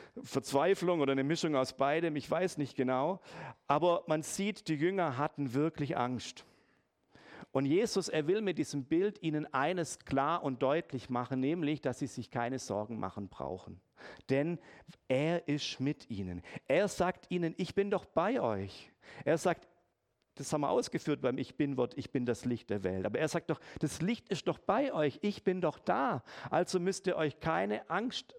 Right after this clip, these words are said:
müsst ihr euch keine Sorgen machen, ihr müsst keine Angst haben, denn wenn es helles Licht ist, dann weiß man doch, wie man einen Fuß vor den nächsten setzt. Nur in der Dunkelheit, vor der müsst ihr euch fürchten, wenn das Licht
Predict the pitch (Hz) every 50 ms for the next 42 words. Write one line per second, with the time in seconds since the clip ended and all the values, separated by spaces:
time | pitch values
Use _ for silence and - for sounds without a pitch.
0 | - - 151 156 151 - 160 151 147 - - 160 180 196 175 - - 196 214 269
1 | 262 - 175 156 156 160 156 156 156 160 160 156 - - 175 180 180 180 - 151
2 | 175 220 233 - - 170 165 175 202 - - - - - - 135 135 143 135 135
3 | 131 127 127 - - 120 113 165 185 190 - - - 185 196 - - 180 180 -
4 | - 135 127 120 123 139 185 220 - - 156 135 - 135 - - 135 131 135 135
5 | 127 117 117 131 131 - - - 120 120 - - - 120 107 107 110 107 104 104
6 | - - - 113 - - 123 113 - - - - - _ _ _ _ _ _ -
7 | - - - - - - - - - - - - - 156 196 240 262 262 233 226
8 | 180 - 202 208 208 - 196 165 156 147 139 135 131 - - - 147 135 127 143
9 | 151 170 180 165 - - 156 143 131 131 120 - - 139 139 151 143 - - 120
10 | 131 143 - - - - - 127 123 113 117 - - - 127 131 139 - - -
11 | - -